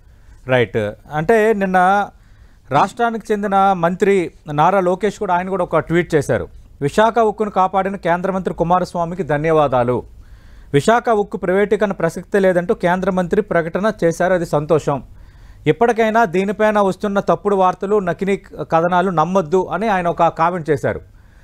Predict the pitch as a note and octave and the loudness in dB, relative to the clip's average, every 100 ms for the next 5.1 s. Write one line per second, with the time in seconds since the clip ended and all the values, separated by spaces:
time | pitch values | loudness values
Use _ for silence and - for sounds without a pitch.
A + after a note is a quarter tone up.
0 | - - - E3+ G3+ F3+ F#3 B3 - B3+ | -20 -20 -6 -2 0 2 2 2 0 -2
1 | B3 A#3 A#3 A#3 A3+ F#3+ G3+ G#3+ A3 A3 | 0 0 0 0 2 2 2 2 0 -2
2 | G#3 G3+ G3 G3 G3 F#3+ D#3+ E3+ E3+ - | -2 -2 -2 -2 -4 -4 -6 0 0 2
3 | F3+ F3+ F#3 F3 D#3 E3 E3+ F3+ - - | 0 0 -2 -4 -2 0 0 -4 -10 -20
4 | - - - D#3 G3+ A#3 G3+ F#3+ F#3+ F#3 | -20 -20 -2 2 4 2 0 0 2 2